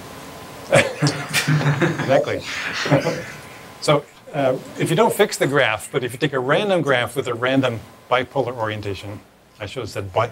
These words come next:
I start, should start saying bipolar, because bipolar means there's a single source and a single sink. Uh, then, uh, this, these objects are in bijection with some well-known combinatorial objects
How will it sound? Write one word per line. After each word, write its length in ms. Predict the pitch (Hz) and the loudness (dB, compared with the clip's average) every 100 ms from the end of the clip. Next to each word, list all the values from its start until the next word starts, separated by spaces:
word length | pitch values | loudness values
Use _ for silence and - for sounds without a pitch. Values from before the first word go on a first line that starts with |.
| - | -4
I 60 | |
start, 240 | 117 - - | -2 -2 -4
should 220 | - 165 | -6 -6
start 240 | - - - | 2 2 2
saying 180 | 113 | -4
bipolar, 500 | 104 113 - 120 104 | 0 0 0 -2 -2
because 220 | 95 95 92 | -6 -8 0
bipolar 520 | 123 139 151 143 113 | 2 2 4 4 4
means 220 | 107 104 | 0 -2
there's 200 | 107 95 | -4 -6
a 60 | 92 | -8
single 360 | - 160 139 | -2 2 2
source 360 | - 127 113 - - - - 113 | 2 2 2 0 -16 -18 -12 -10
and 100 | 107 | -8
a 40 | |
single 260 | - 120 107 | -6 -4 -4
sink. 260 | 113 - - - - - - - - - - 226 | -4 -6 -8 -14 -12 -12 -14 -16 -20 -20 -10 0
Uh, 160 | - | 0
then, 360 | 110 143 143 143 156 | 4 4 4 0 -2
uh, 280 | 135 120 117 - | 0 0 -2 -8
this, 240 | 139 175 - | 0 0 0
these 260 | 151 175 | -4 -4
objects 460 | 185 147 135 123 - | 2 2 4 0 0
are 160 | 135 123 | -4 -4
in 100 | 117 | 2
bijection 500 | 117 117 147 131 117 | 2 4 0 0 -6
with 100 | 107 | -6
some 160 | 127 | -6
well-known 360 | 120 131 123 113 | -2 2 2 0
combinatorial 560 | - 117 104 120 107 | -4 -6 -4 -2 -2
objects 420 | 98 92 95 - | -2 -4 -6 -8